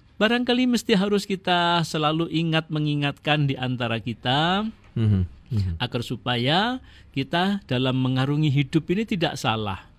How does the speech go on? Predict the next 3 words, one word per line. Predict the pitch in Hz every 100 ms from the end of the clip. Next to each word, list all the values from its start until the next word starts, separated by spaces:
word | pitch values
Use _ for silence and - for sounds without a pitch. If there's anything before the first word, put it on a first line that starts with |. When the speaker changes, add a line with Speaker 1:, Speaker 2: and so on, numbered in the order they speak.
| - - - - - -
Speaker 1:
tidak | - 170 170 147
keliru, | 151 139 127 143 202 277 - - - - - - - - -
tidak | - 175 196 220